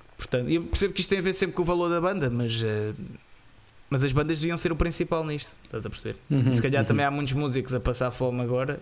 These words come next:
Speaker 1: e também ninguém se fala assim tanto neles.
Speaker 2: A ideia, a, a ideia que eu tinha falado, eh,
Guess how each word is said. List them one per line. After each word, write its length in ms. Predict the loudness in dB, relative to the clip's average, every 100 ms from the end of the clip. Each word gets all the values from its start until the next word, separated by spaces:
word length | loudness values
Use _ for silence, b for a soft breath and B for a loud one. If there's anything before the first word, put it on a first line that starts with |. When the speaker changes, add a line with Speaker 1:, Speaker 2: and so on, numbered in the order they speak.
| -6
Speaker 1:
e 80 | -2
também 220 | -2 0
ninguém 280 | -2 0 0
se 100 | 0
fala 220 | 0 0
assim 180 | -2 -2
tanto 260 | -4 -4 -4
neles. 280 | -4 -8 -20 B B B B B B 2
Speaker 2:
A 40 |
ideia, 600 | 4 4 4 4 4 0
a, 60 | 0
a 20 |
ideia 680 | 2 4 4 4 4 4 2
que 120 | 0
eu 20 |
tinha 200 | 0 0
falado, 320 | 0 2 2 2
eh, 800 | 2 2 4 4 2 2 2